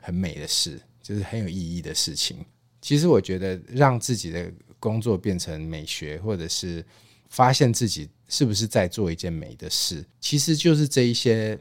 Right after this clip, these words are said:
你就是制造一点点的美的 moment，然后它慢慢慢慢堆积起来，你会让自己真心觉得说，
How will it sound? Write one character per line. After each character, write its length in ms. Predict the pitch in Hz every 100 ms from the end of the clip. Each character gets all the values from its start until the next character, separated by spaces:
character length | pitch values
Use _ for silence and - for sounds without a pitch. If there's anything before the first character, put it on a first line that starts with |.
| _
你 160 | - 104
就 160 | 120
是 100 | 127
制 260 | 131 - 131
造 300 | - 113 104 -
一 80 | -
点 340 | 147 - 95 107
点 240 | 95 78
的 160 | 80 80
美 380 | 85 87 76 73
的 340 | 80 78 82 -
moment， 520 | 98 98 101 95 78 69 _ _ _
然 120 | -
后 80 | 98
它 180 | 107 110
慢 180 | 117 107
慢 160 | 107
慢 180 | 104 101
慢 280 | 95 95 87 - _
堆 220 | - 95 95
积 240 | - 87
起 200 | - -
来， 280 | 71 - - _
你 100 | -
会 160 | 85 117
让 220 | 113 110
自 160 | 98 104
己 220 | 82 76 _ -
真 180 | 104 92
心 220 | - 92
觉 140 | 82
得 80 | 80
说， 220 | - 87